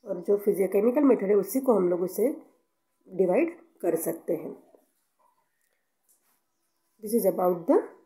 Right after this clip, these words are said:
pure substances। Now mixture। Mixtures क्या होते हैं? जैसे हमने देखा था कि यहाँ पर दो या तीन components मिक्स हो रहे हैं।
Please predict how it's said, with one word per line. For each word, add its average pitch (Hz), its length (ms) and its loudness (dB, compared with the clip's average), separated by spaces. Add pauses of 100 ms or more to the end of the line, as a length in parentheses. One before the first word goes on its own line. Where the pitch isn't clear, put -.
(480)
pure 302 240 6
substances। - 600 -8 (720)
Now 254 280 4
mixture। 285 400 2 (800)
Mixtures 277 380 0
क्या 294 120 2
होते 294 180 2
हैं? 302 80 2
जैसे 247 220 4
हमने 254 140 2
देखा 262 260 4
था 294 100 -2
कि 294 140 -4
यहाँ 233 200 2
पर 240 180 0
दो 233 200 6
या 247 140 6
तीन 240 260 2
components 214 580 0
मिक्स 339 260 2
हो 190 100 2
रहे 165 200 -2
हैं। 156 180 -12